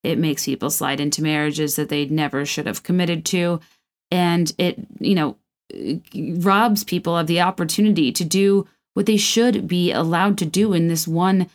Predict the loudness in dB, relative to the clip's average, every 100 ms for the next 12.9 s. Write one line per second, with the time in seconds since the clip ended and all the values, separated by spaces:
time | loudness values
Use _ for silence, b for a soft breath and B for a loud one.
0 | b _ -8 -2 2 2 2 0 2 0
1 | 0 -2 0 -2 -2 -8 b _ -2 2
2 | 4 4 4 2 0 0 0 -2 -4 -2
3 | -2 0 2 0 -2 -2 0 0 -2 -6
4 | -2 2 4 4 2 2 0 -4 -2 0
5 | 2 2 2 0 -2 -2 0 0 -4 -10
6 | b _ -2 0 2 2 0 -2 _ _
7 | -16 -10 -6 -4 -2 -2 -2 -2 -4 -4
8 | 0 2 4 4 4 2 2 2 2 2
9 | 2 2 0 -2 0 0 0 0 0 0
10 | 0 0 2 4 2 2 0 0 0 0
11 | 0 0 0 -2 -4 _ -2 -2 -4 -6
12 | -4 -2 0 2 2 0 0 0 -2